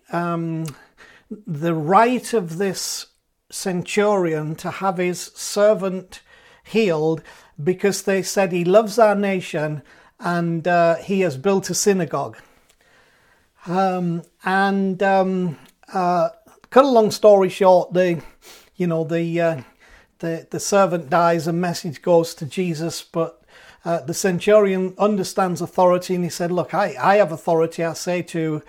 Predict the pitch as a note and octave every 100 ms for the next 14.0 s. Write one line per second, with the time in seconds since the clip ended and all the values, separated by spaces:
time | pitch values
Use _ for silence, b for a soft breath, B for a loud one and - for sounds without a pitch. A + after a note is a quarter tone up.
0 | B _ - E3+ D#3+ D#3+ C#3 E3+ D#3 D3+
1 | D#3+ F#3 F#3 - E3+ E3+ - F#3 E3+ B
2 | B B E3 - F#3+ F#3 F3+ D#3+ - G3
3 | F#3 F3 C#3+ F3+ F3+ D#3+ C#3+ F#3 G#3 G3
4 | D3+ - E3+ E3+ D#3+ D#3 - E3+ E3+ -
5 | - - E3+ D#3 C#3+ F#3 F#3 F#3 - B
6 | B B F3 A3 G#3 G#3+ F#3 G#3 G#3 F#3+
7 | G#3 G3+ G#3 G3+ - - G3 G#3 F#3+ D#3
8 | G#3 G3 G#3 - G3 G#3+ F3+ B3+ B3+ F3
9 | D#3+ - - b b b b b b b
10 | F3+ G3 F#3+ - G3+ A#3 B3 A3 G#3 A#3+
11 | G#3+ G#3 - F#3+ F#3 F#3 G3 G3 G3 F#3+
12 | F3+ F#3 F3+ F3 E3 - D#3+ E3+ F#3 G#3+
13 | G3 F#3 E3+ - E3+ D#3+ D3+ D#3+ D3+